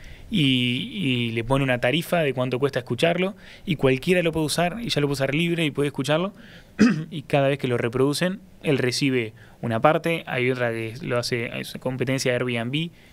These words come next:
está haciendo parecido. Eh, hay una compañía de seguros acá en Uruguay que ya está lanzando un seguro varia-, de uso variable, que la idea es si lo usás solo en el auto en Montevideo, o si lo usás tales días, o si lo usás, entonces, conectado a ciertos sensores inteligentes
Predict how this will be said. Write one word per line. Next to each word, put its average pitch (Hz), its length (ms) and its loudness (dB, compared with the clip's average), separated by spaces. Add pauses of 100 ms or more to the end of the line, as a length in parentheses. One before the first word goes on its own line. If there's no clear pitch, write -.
está 127 200 -2
haciendo 120 280 0
parecido. 165 520 0 (460)
Eh, 127 340 2
hay 135 200 2
una 117 320 -2
compañía 117 340 0
de 120 60 -2
seguros 123 440 0
acá 113 120 -6
en 117 80 0
Uruguay 123 340 2
que 117 160 -6
ya 113 160 -4
está 117 160 -2
lanzando 113 420 0
un 110 120 -2
seguro 117 520 0 (400)
varia-, 127 380 4
de 135 100 0
uso 131 180 0
variable, 147 440 2
que 120 80 -6
la 110 80 -6
idea 117 180 0
es 113 60 -6
si - 100 -6
lo 113 80 -2
usás 123 180 -2
solo 123 220 0
en 117 280 -4
el 127 80 -4
auto 123 180 -2
en 117 60 -2
Montevideo, 127 460 0
o 135 60 -2
si - 100 -6
lo 113 40 -4
usás 117 160 -4
tales 117 220 0
días, 143 320 0
o 113 60 -6
si 113 80 -6
lo 113 60 -2
usás, 117 240 0 (280)
entonces, 139 200 0
conectado 127 360 4
a 117 40 0
ciertos 139 400 2
sensores 135 400 2
inteligentes 139 600 0